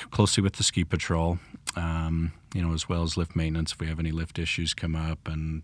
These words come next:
staffing with people. But, uh, it's a pretty good office. It's a pretty nice place to be.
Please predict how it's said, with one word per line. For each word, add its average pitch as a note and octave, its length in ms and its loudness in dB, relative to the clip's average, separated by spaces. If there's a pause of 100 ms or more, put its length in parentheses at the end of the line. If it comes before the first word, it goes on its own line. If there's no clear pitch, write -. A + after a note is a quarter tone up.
staffing D#2+ 560 -2
with D2+ 160 -6
people. E2 560 -4 (720)
But, D#2+ 220 0
uh, D#2+ 200 0 (200)
it's A#2 140 4
a A#2 60 4
pretty G#2+ 220 6
good F2+ 140 4
office. D#2 480 -2
It's - 100 -10
a - 40 -12
pretty F2+ 160 -2
nice E2 160 2
place E2 240 0
to - 80 -6
be. - 180 -8